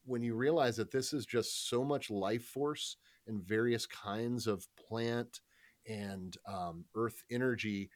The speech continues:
concentrated, you know, when you, um, rehydrate that,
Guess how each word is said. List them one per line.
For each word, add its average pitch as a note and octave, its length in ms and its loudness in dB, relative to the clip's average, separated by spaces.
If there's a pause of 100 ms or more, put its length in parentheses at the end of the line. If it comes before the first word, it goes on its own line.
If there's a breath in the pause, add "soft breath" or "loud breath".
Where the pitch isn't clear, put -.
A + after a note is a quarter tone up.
(160)
concentrated, A2 840 -2 (720)
you B2+ 140 0
know, G#2 400 2
when A#2+ 400 2
you, A2 680 0
um, F#2+ 440 -6 (500)
rehydrate A#2+ 720 0
that, - 260 -6